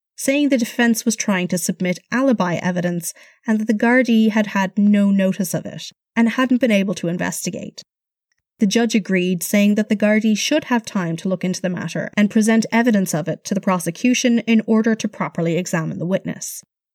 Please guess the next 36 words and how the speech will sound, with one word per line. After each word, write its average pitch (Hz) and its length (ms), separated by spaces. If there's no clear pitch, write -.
Keating's 294 500
evidence 240 380
was 233 100
again 208 380
mentioned 202 480
on 196 120
the 190 100
thirtieth 185 500
of 170 140
June. - 480
O'Connell 262 500
said 208 420
that 185 160
the 196 100
diary 208 500
Keating 190 440
had 180 180
used 220 380
to 208 80
recount 196 340
his 185 160
movements 202 540
on 196 120
the 190 80
sixteenth 214 480
of 175 160
August 202 480
had 220 240
three 294 340
different 262 420
ink 233 220
types - 380
used 160 360
on 185 200
that 180 220
day. 190 440